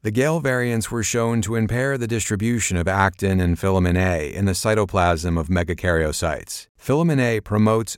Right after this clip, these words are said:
cellular adhesion by linking membrane glycoproteins,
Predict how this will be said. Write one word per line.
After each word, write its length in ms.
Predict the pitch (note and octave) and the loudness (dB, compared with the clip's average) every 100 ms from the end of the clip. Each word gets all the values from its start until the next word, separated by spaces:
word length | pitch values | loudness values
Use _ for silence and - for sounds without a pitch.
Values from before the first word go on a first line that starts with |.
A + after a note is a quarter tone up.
| - | -4
cellular 400 | A2 G#2+ G#2 F#2+ | 0 2 2 2
adhesion 560 | E2+ G2 A#2 F2+ D#2 | 0 0 -2 -2 -4
by 180 | E2+ G2 | -2 -2
linking 520 | G#2+ A#2 B2+ C3 C3+ | 0 0 -2 -2 0
membrane 580 | A2 G#2+ G#2 G#2 G2+ G2 | 2 2 2 2 2 0
glycoproteins, 1040 | G2 G2 G2 F#2 G#2 G#2+ F2+ E2 B1 - | 0 0 0 0 2 2 0 -8 -10 -14